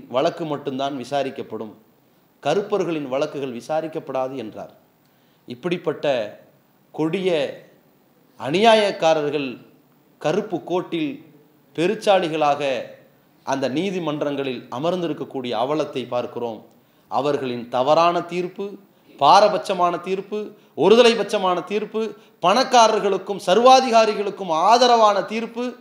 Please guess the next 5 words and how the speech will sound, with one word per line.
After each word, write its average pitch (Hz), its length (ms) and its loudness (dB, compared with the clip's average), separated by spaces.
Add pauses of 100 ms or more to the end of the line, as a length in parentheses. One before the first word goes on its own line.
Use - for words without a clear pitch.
(400)
பொருளாதாரத்திற்கு 240 1040 4
இரையாகி 240 560 4 (280)
வழங்கப்படுகிற 226 760 4
தீர்ப்பு, 285 420 -2 (320)
அதனால் 247 500 4